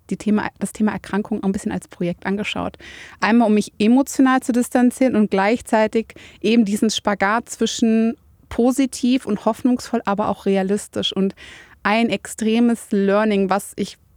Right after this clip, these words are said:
wahrscheinlich erst Ende letztes Jahr gemacht habe, ist wirklich zu benamsen, es ist okay, dass es nicht gut ist und wir müssen jetzt etwas nicht ins, äh, auf Biegen, Brechen positiv sehen. Es ist okay, wenn's auch mal nicht gut ist und wir müssen's nicht romantisieren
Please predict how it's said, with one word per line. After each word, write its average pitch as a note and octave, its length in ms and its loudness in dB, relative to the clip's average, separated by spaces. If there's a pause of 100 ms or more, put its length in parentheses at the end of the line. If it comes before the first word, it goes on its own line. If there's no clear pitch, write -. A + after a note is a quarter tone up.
(360)
wahrscheinlich G3 460 -6
erst G3+ 200 -6
Ende G3 200 0
letztes G3+ 340 -6
Jahr G3 120 -2
gemacht F#3+ 360 -4
habe, G3 140 -6
ist - 180 -10
wirklich G#3 300 -2
zu - 160 -6
benamsen, G3+ 680 -2 (1080)
es - 160 -6
ist - 160 -6
okay, A#3 380 -2
dass G3+ 260 -4
es - 160 -16 (120)
nicht G#3 380 0
gut - 260 -6
ist - 300 -6
und G3+ 140 2
wir G3+ 60 2
müssen G#3 300 0
jetzt - 160 -4
etwas - 340 -4
nicht G#3+ 400 -2
ins, G3+ 180 -2 (520)
äh, G#3+ 320 -4 (100)
auf - 200 -6
Biegen, A#3 360 2
Brechen G#3+ 380 -2
positiv A#3 640 -2
sehen. G3+ 260 -2
Es G3 140 -4
ist - 140 -8
okay, G#3 360 -2
wenn's G#3 220 -4
auch G3+ 180 -8
mal G3+ 160 -2
nicht G#3+ 240 -2
gut B3 240 -6
ist B3 380 -6
und G3+ 160 0
wir G3+ 80 0
müssen's G#3 400 -4
nicht G3+ 240 -4
romantisieren G3+ 920 -2